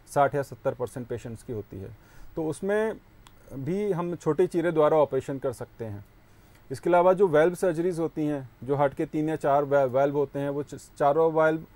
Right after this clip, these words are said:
रिपेयर किए जा सकते हैं, रिप्लेस किए जा सकते हैं, अ, छोटे चीरे के द्वारा। और जो, अ, पैदाइशी डिफेक्ट्स होते हैं, हार्ट में जो छेद होते हैं, तो जब, अ, एक बच्चे की उम्र एक लिमिटेड, अ, एक छः साल के ऊपर जब निकल जाती है,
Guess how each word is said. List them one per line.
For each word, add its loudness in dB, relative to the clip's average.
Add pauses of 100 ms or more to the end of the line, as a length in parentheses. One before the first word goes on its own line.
(260)
रिपेयर 2
किए -2
जा 0
सकते -6
हैं, -2
रिप्लेस 0
किए -2
जा -2
सकते -12
हैं, -12 (140)
अ, -10
छोटे -6
चीरे -4
के -6
द्वारा। -4 (500)
और 2
जो, 0
अ, 4 (140)
पैदाइशी 0
डिफेक्ट्स -2
होते -4
हैं, -2
हार्ट -2
में -6
जो -6
छेद -2
होते -2
हैं, -10 (440)
तो 0
जब, -2
अ, 0
एक -2 (640)
बच्चे -2
की -6
उम्र -2
एक -2
लिमिटेड, 0
अ, 2
एक -6 (140)
छः 2
साल 0
के -4
ऊपर 2
जब 0
निकल -4
जाती 0
है, -4